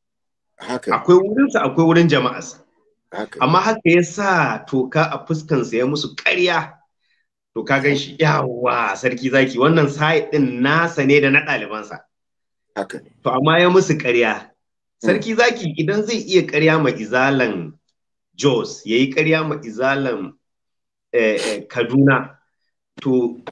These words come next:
Speaker 2: don Allah, ni ɗan Shi'a, kai ɗan ɗariƙa, ai zai mana ƙaryan da ya fi haka.
Speaker 1: Mm.
Speaker 2: Shi gadaransa ya iya surutu.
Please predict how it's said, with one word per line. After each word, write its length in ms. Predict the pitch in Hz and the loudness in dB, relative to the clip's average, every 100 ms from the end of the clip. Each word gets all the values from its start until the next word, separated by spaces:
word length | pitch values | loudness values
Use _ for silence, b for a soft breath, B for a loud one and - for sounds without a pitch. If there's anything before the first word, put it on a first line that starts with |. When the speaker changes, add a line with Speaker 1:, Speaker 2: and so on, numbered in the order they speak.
| 117 | -6
Speaker 2:
don 220 | 123 165 175 | 0 0 2
Allah, 420 | 180 180 147 113 | 2 2 4 2
ni 480 | 113 139 156 160 160 | 2 4 6 6 4
ɗan 240 | 147 156 | 2 2
Shi'a, 600 | 151 156 156 151 113 95 - | 0 0 -2 -2 -4 -4 -2
kai 280 | 151 151 156 | 0 0 -2
ɗan 240 | 156 151 | -2 -2
ɗariƙa, 580 | 123 127 127 117 82 - _ _ _ _ _ _ | -2 -2 -4 -6 -8 -12 _ _ _ _ _ _
ai 160 | - 170 | -4 -2
zai 160 | 165 180 | 2 2
mana 240 | 151 135 | 4 2
ƙaryan 420 | - 120 127 135 | 0 0 2 2
da 60 | 113 | 2
ya 80 | 98 | -2
fi 80 | - | -6
haka. 300 | 104 - - _ _ _ _ _ _ _ | -12 -14 -18 _ _ _ _ _ _ _
Speaker 1:
Mm. 340 | 151 139 104 80 _ _ _ _ _ _ _ _ _ _ _ _ _ | 0 2 0 -4 _ _ _ _ _ _ _ _ _ _ _ _ _
Speaker 2:
Shi 320 | - - 208 | -6 -4 0
gadaransa 920 | 196 185 180 202 202 180 160 185 175 147 | 2 2 2 -2 0 -2 -2 -4 -6 -4
ya 340 | 127 156 160 - | 0 0 0 -4
iya 240 | 170 160 135 | 0 2 2
surutu. 800 | - 113 113 127 135 135 - | -2 -6 -4 0 0 -2 -10